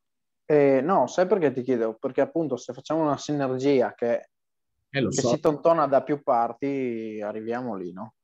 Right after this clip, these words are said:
Speaker 2: No, ma
Speaker 1: Sì, mi sembra, i veterinari sono abbastanza scettici su quella roba lì, dico la verità,
Speaker 2: Sì,
Speaker 1: per
Speaker 2: ma
Speaker 1: adesso.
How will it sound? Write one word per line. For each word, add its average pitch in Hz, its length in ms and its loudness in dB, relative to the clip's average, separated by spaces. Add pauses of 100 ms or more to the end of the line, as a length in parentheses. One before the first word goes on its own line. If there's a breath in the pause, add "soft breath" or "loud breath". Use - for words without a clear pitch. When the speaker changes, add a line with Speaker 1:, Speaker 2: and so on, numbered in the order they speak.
(160)
Speaker 2:
No, 107 100 0
ma 104 220 2 (100)
Speaker 1:
Sì, 180 120 8
mi 170 80 6
sembra, 170 460 2
i 165 100 2
veterinari 156 760 6
sono 135 220 -4
abbastanza 131 540 -2
scettici - 580 -10
su - 140 -14
quella 101 200 -6
roba 95 220 -6
lì, - 140 -10
dico - 200 -16
la 107 80 -8
verità, - 380 -12 (140)
Speaker 2:
Sì, 110 100 -6
Speaker 1:
per 107 220 -2
Speaker 2:
ma 113 60 0
Speaker 1:
adesso. 95 420 -4